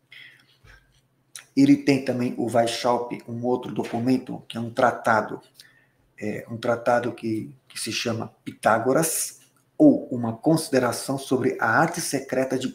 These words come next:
comandar o mundo e o governo. Sobre esse,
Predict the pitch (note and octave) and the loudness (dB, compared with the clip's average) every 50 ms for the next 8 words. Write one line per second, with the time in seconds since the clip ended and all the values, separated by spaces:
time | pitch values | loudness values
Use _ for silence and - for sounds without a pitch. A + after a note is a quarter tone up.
0 | - _ - - F3 F#3+ F#3 F3+ E3 C#3 A#2+ A#2 A#2+ B2 C3+ C#3+ - - _ _ | -12 _ 6 10 10 10 10 10 6 4 2 0 0 -2 -2 -4 -6 -10 _ _
1 | - A#2+ A#2 A#2 A#2 A#2 B2 C3 B2+ C3 C3 - - - A2+ A#2+ A#2 A#2 A#2+ A#2 | -6 -4 -4 -2 -2 -2 -4 -4 -4 -4 -6 -8 -8 -6 -6 -4 -4 -4 -4 -6
2 | - - A2+ - - G2 - - - _ _ _ _ _ _ _ _ _ _ _ | -6 -8 -8 -8 -10 -12 -14 -18 -20 _ _ _ _ _ _ _ _ _ _ _
3 | _ _ _ _ _ _ _ _ _ _ _ _ - - _ - - - - - | _ _ _ _ _ _ _ _ _ _ _ _ -20 -20 _ -20 -20 -20 -20 -20
4 | _ _ _ _ _ _ _ _ _ _ _ _ _ _ - - - - - - | _ _ _ _ _ _ _ _ _ _ _ _ _ _ -18 -16 -16 -18 -20 -20
5 | - - - - - - - - - - - C3+ C3 C3 A#2+ A#2 A#2 A2+ - A#2+ | -20 -20 -20 -20 -20 -14 -12 -10 -4 0 2 2 4 4 2 2 2 0 0 -2
6 | A2+ G2+ - | -4 -6 -8